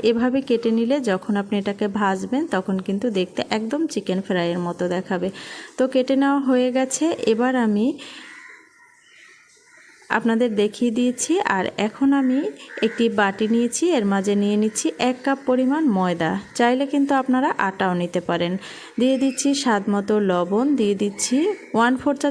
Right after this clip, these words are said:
চামচ গোলমরিচের গুঁড়া, হাফ চা চামচ চিলি ফ্লেক্স, আর দিয়ে দিচ্ছি বেকিং সোডা ওয়ান ফোর চা চামচ, আর এক চা চামচ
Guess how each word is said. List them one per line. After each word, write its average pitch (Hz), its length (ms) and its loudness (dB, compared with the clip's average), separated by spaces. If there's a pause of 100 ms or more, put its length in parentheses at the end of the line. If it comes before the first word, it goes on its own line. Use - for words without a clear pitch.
চামচ 277 300 2 (120)
গোলমরিচের 208 720 2
গুঁড়া, 233 260 2 (220)
হাফ 190 240 2
চা 202 180 0
চামচ 208 340 2 (300)
চিলি 262 360 2
ফ্লেক্স, 240 420 0 (540)
আর 196 80 2 (100)
দিয়ে 220 220 2
দিচ্ছি 233 300 -2 (500)
বেকিং 233 320 2 (160)
সোডা 233 280 2 (200)
ওয়ান 202 240 2
ফোর 220 220 0
চা 226 160 0
চামচ, 254 340 0 (240)
আর 185 80 0 (540)
এক 233 140 0
চা - 160 2
চামচ 277 300 2